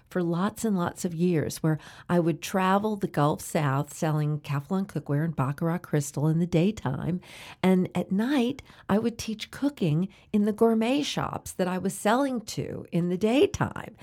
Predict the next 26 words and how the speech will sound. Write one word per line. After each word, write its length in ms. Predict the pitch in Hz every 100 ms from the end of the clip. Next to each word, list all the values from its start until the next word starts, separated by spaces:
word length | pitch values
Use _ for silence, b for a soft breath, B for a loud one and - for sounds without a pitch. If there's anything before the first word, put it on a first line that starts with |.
| B B B
And 720 | 226 220 214 214 214 214 196 - _ _ 226
it 120 | 220
was 200 | 214 - 190 202
really, 400 | 226 196 - -
really 380 | - - -
great 340 | - - - -
fun. 420 | - - - - -
And 300 | 190 190 196 B B -
that 220 | 254 277
all 220 | 226 214
just 320 | - 175 175
continued 640 | - 165 - 170 175 190 214
along 500 | 240 170 160 175 196
with 200 | 214 156
me 180 | 143
being 300 | 143 156 156
a 80 | 175
sales 480 | - 151 143 151 147
rep 340 | 160 156 175
and 140 | 170 175
a 20 |
cooking 480 | - - 165 165 156
teacher 400 | - 151 - 160
on 160 | 151
the 80 | 160
side. 580 | 180 156 139 143 165 208